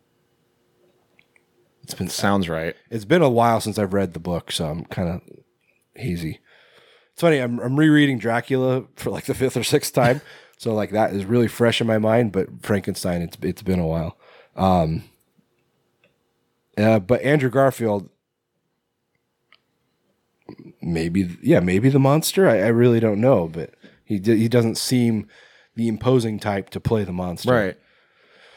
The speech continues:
Speaker 1: So, <clears throat> I don't know.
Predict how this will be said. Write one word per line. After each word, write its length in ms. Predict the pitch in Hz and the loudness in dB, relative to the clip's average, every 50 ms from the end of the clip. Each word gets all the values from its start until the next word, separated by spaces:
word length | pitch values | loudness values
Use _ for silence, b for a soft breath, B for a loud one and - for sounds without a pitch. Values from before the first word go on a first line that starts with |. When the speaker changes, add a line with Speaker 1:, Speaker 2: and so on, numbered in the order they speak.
| B B B B B B B B | B B B B B B B B
Speaker 1:
So, 380 | B - - 90 87 80 - - | B -12 -10 -8 -8 -8 -10 -8
<clears throat> 40 | - | -4
I 380 | - 156 156 - 170 151 127 B B B B B B B B B B B | -2 0 2 2 4 2 2 B B B B B B B B B B B
don't 220 | - 85 - - - | -16 -14 -14 -14 -14
know. 120 | - 139 | -14 -14